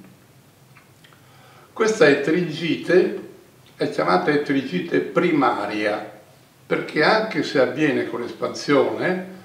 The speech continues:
non provoca danni perché si forma quando il calcestruzzo è ancora plastico.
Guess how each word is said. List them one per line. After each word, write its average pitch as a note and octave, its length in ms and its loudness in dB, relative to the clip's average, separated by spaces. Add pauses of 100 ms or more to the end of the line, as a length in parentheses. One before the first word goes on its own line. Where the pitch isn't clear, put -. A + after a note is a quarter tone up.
(260)
non F3+ 260 2
provoca C3+ 400 6
danni D#3+ 440 4
perché C#3+ 760 0
si F3+ 200 -2
forma D3 400 2
quando D3+ 260 2
il B2+ 80 -2
calcestruzzo - 720 -4
è - 20 2
ancora A2 320 -4
plastico. - 880 -10